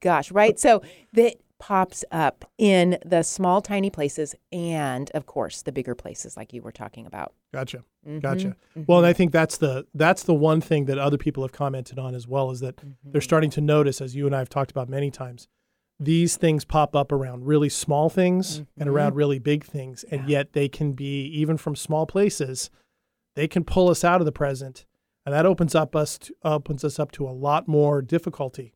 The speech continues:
Speaker 1: Mm-hmm.
Speaker 2: in the moment. And then it's, it's that type of thing, like, you pull one thread out of the sweater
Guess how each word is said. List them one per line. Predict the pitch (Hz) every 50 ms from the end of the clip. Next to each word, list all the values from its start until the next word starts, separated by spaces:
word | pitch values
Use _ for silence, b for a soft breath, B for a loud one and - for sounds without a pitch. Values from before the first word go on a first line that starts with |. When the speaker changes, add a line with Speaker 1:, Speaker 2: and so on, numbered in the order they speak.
| -
Speaker 1:
Mm-hmm. | 160 175 170 180 180 214
Speaker 2:
in | 208 139
the | 139
moment. | 139 139 143 139 131 131 - -
And | 151 147
then | 147 143 139 139 - _ _ _ _ _ _ _ _ _ _
it's, | - 156 - -
it's | - 175 165 - -
that | - - 170 175 -
type | - 202 214 175
of | 160 -
thing, | - 190 185 165
like, | 147 139 -
you | - -
pull | - - 160 160 151
one | 156 151 156 156
thread | - - 160 160 160 151 147
out | 139 139 135
of | 127
the | 127
sweater | - - - 185 180 156 139 123 -